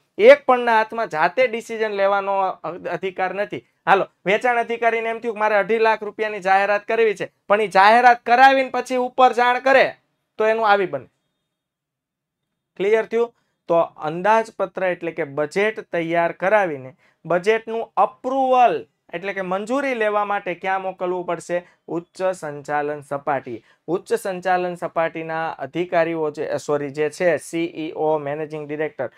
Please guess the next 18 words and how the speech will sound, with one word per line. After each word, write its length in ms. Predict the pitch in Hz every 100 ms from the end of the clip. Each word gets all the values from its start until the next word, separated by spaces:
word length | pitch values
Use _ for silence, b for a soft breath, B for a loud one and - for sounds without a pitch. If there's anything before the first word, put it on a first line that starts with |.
| b -
આ 100 | 139
બજેટ 420 | 143 147 180 185
વિશે 300 | 165 156 160
વિચાર 420 | 135 139 175 175
છે, 280 | 165 180 180 _ _ _ -
ચર્ચા 440 | 156 156 196 185
કરશે, 380 | 185 175 - 190
એનાથી 400 | 160 165 170 170
કેટલો 400 | - 160 180 165
ફાયદો 420 | 156 156 180 190
થશે 320 | 185 185 190
અને 160 | 175 170
ફાયદો 520 | 156 160 175 180 147 B -
ભવિષ્યમાં 680 | 170 220 - 220 208 208
કેટલો 320 | 202 196 202 196
લાંબો 300 | 190 185 180
ફાયદો 360 | 180 180 180
થશે, 340 | 180 180 160